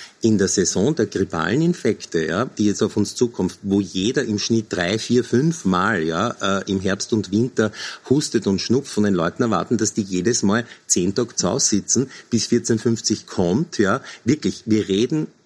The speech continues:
ungelogen von vier, fünf, sechs, sieben Tage hatte ich, ja,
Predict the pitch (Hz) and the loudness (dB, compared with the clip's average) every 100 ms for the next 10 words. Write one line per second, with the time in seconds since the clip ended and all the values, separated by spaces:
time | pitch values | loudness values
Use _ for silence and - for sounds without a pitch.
0 | - - _ _ - 151 180 170 156 104 | -14 -14 _ _ 0 2 4 2 2 2
1 | 104 131 - 98 95 - - - - - | 2 -2 -2 0 0 -4 -14 -20 -12 -2
2 | 143 147 160 - - 127 127 135 - - | 2 2 0 -6 0 0 0 -2 -4 0
3 | 110 110 - - - - 160 156 165 165 | 0 0 -4 -2 0 0 0 0 -2 -2
4 | 104 101 98 85 80 - - - - - | -2 0 -2 -4 -8 -10 -14 -14 -12 -6
5 | 92 | -4